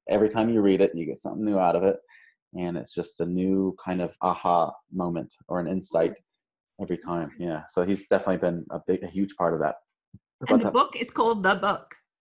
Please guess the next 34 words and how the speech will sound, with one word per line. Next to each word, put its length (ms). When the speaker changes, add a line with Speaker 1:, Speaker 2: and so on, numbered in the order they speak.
Speaker 1:
It's 200
called 300
The 120
Book 400
by 140
Alan 240
Speaker 2:
Let's 100
Speaker 1:
Watts. 200
Speaker 2:
get 120
the 60
book. 360
<laughs> 540
Speaker 1:
You 100
gotta 280
get 180
the 60
book. 480
I 140
mean, 120
it 180
is, 340
Speaker 2:
Get 320
the 60
book. 160
Speaker 1:
it's 220
called 420
The 160
Book 280
for 100
a 40
reason, 200
because 140
he's 180
saying, 240